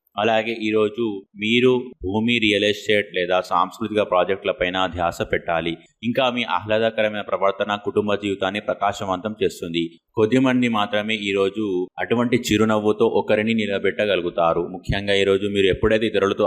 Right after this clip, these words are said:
హాయిగా కలిసిపోతారో, అప్పుడు మీరు సువాసన గల పుష్పం వంటి వారు, అనగా చాలా మంచి మనసు కలిగిన వారవుతారు.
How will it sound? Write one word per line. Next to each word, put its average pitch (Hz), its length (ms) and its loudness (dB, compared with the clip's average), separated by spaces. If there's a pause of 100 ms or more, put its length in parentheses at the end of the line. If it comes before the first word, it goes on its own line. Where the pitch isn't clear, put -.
హాయిగా 92 400 -2
కలిసిపోతారో, 95 640 -2 (120)
అప్పుడు 104 240 0
మీరు 98 300 2 (280)
సువాసన 117 600 0 (100)
గల 107 120 0 (120)
పుష్పం 107 380 -6
వంటి 95 320 -4
వారు, 82 200 0 (100)
అనగా 95 260 -2 (140)
చాలా 98 240 0 (100)
మంచి 101 240 -4 (100)
మనసు 98 220 -8 (100)
కలిగిన 87 280 -2
వారవుతారు. 85 680 0